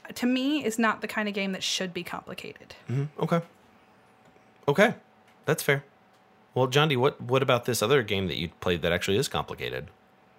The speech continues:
Speaker 1: Uh, which one?
Speaker 2: Uh, New Haven.
Speaker 1: All right. Well, we both played that one.
Speaker 2: Yeah.
Speaker 1: For, so that's actually one that we both <laughs> played. I think it's the only one we played together, actually.
Speaker 2: Um, no.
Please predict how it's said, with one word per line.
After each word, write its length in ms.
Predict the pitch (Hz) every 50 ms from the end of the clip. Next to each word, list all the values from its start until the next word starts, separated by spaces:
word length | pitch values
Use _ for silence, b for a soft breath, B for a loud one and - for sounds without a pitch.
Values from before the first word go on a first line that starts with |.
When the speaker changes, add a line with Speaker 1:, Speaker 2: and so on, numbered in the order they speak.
| B B B _ _
Speaker 1:
Uh, 300 | - 254 247 247 226 -
which 260 | - 240 254 - -
one? 280 | 302 302 233 170 170 - - _ _ - -
Speaker 2:
Uh, 320 | 95 101 104 104 110 113 120
New 160 | 131 156 185
Haven. 360 | 170 151 104 - - 82 87 - - _ _ _ -
Speaker 1:
All 100 | 202 208
right. 260 | 226 285 320 - - -
Well, 140 | 233 247 254
we 100 | 262 233
both 280 | 190 240 302 381 -
played 200 | - - 220 190
that 180 | - 233 - -
one. 140 | 170 175 185
Speaker 2:
Yeah. 340 | 175 175 208 214 - -
Speaker 1:
For, 60 | - 180
so 160 | - 240 226
that's 200 | 220 202 - - -
actually 420 | - 277 339 - - - 220 202 190
one 160 | 190 185 190
that 120 | 196 208 202
we 120 | 226 214
both 320 | - 156 160 135 113 - -
<laughs> 0 |
played. 340 | - - 226 214 214 214 B B B B B B B B B B B B B B
I 120 | 247 277 277
think 180 | 277 339 339
it's 100 | 359 -
the 140 | - 339 -
only 180 | - 220 226 233
one 160 | 233 220 220
we 80 | - -
played 240 | - 214 208 214 -
together, 420 | 190 175 - - 196 196 - - -
actually. 360 | - - - - - - 208 214
Speaker 2:
Um, 520 | 220 220 220 220 220 220 220 220 214 196 B B B B B B B B B B B B -
no. 380 | 220 247 254 240 240 220 226